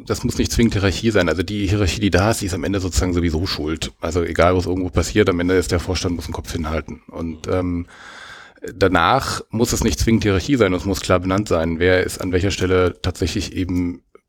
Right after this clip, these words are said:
verbindlich für die Entscheidung verantwortlich und trifft sie auch im Zweifel dann eben hart. Also man kann bestimmte Sachen nicht dem Zufall überlassen, es wird sich schon irgendwie organisieren. Das ist jetzt nicht nur bei Sicherheit so, auch wenn ich irgendwie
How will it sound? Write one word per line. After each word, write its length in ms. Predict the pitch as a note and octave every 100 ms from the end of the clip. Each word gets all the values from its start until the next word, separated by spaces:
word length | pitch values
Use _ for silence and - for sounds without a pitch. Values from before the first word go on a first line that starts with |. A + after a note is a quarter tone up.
| -
verbindlich 680 | - - A#2+ - A#2 G#2
für 160 | - G2
die 100 | F#2
Entscheidung 400 | F#2 - F#2+ G2
verantwortlich 680 | - - G#2+ A#2+ - - G#2
und 100 | G2+
trifft 300 | - B2 -
sie 160 | G#3 C3+
auch 180 | F2+
im 100 | E2+
Zweifel 360 | E2+ - - E2
dann 160 | D2+ D2+
eben 320 | D2+ D#2+ D#2+
hart. 260 | E2 E2 -
Also 160 | F2+ E2+
man 120 | F2
kann 140 | E2+ G#2
bestimmte 340 | F#2 A#2+ G#2
Sachen 260 | G2+ F#2 F#2
nicht 220 | G2+ -
dem 140 | A2
Zufall 400 | - A#2+ - G#2
überlassen, 380 | F#2+ F#2+ F2+ G#2+
es 120 | F#2+
wird 140 | G#2+ -
sich 160 | F2+
schon 160 | - F2+
irgendwie 260 | E2 F2+ E2
organisieren. 500 | D#2+ F2 F2 F#2+ G#2+
Das 140 | E2+
ist 160 | G#2 - - - -
jetzt 160 | -
nicht 100 | A2+
nur 120 | G#2+ G#2
bei 80 |
Sicherheit 340 | F#2+ G2+ A#2+ G#2+
so, 140 | G#2
auch 160 | F#2+ F2
wenn 100 | G2
ich 80 | F#2+
irgendwie 380 | G2+ F#2+ F2